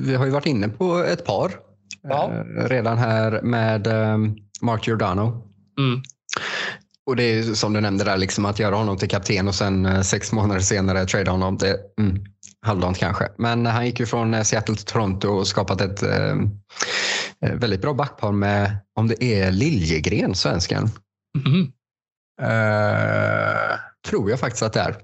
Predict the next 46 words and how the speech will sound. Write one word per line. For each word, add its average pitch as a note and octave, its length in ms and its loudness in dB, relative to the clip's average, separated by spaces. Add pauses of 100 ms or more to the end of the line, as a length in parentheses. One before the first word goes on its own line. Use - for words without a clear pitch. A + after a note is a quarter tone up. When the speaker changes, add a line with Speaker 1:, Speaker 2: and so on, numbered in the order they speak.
(280)
Speaker 1:
Så - 140 -6
det C#3 60 2
är E3 40 2
ganska F3 280 0
kul. G#2+ 300 -2 (360)
Speaker 2:
Kul. D#3 180 0 (180)
Speaker 1:
Eh, G#2+ 320 2
och A2+ 180 0
ger G#2+ 180 2
dem G2+ 180 0
ett F#2+ 160 -2
extremt, G#2+ 640 0
eh, G2+ 960 0
en A2 80 2
extrem G#2+ 420 0
bredd G#2+ 340 0
på G2+ 120 -2
backsidan, G2 600 0
eh, G2+ 100 2
skulle G2+ 220 0
jag F#2 80 2 (120)
Speaker 2:
Mm. F#2 120 0
Speaker 1:
våga G2 200 0
säga. F#2+ 240 0 (500)
Speaker 2:
Mm. C3+ 140 0 (720)
Speaker 1:
Sen G#2 180 2
som G#2 180 0
vi G#2+ 40 2
också - 260 -2
var B2 60 0
inne A#2+ 160 0
på G#2+ 120 -2
lite G#2 220 0
här G2+ 100 2
innan F#2+ 320 2
var F#2+ 160 2
ju, F#2 420 2
eh, F2+ 180 2
Giroud F2 360 0 (580)
från, F#2+ 420 0
Speaker 2:
Just F#2 120 0
det. F#2 60 0
Speaker 1:
eh, F2+ 60 -2
Philadelphia F#2+ 560 0
till F2+ 160 -2
Florida. F2+ 440 0